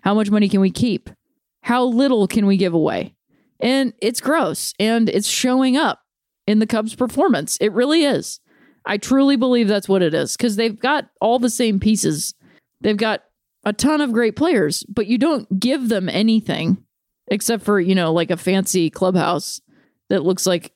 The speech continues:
uh, you know, a club that they would give you free vodka in or something. Um, you don't, you don't bring them new pieces. It wears you out. And they seem worn out.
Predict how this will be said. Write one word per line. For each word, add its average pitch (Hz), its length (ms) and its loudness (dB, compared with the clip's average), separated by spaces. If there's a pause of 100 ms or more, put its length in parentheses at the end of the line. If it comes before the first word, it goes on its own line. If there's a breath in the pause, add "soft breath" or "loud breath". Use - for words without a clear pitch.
(160)
uh, - 120 -4
you 190 140 0
know, 156 160 0
a 165 80 0
club 180 320 -2
that 170 160 -2
they 180 100 2
would 170 240 0 (540)
give 175 160 0
you 175 80 2
free 185 180 0
vodka 170 500 -2
in 139 120 0
or 139 80 0
something. 151 360 -2 (500 loud breath)
Um, 202 340 -2
you 254 120 0
don't, 285 220 0 (180)
you 247 140 2
don't 269 240 -2 (200)
bring 214 400 2
them 226 220 2
new 190 160 4
pieces. 175 840 0
It 202 180 0 (160)
wears 220 480 2
you 226 140 2
out. 349 500 -4 (500)
And 220 160 2
they 240 120 2
seem 302 320 2
worn 226 360 4
out. 190 400 -2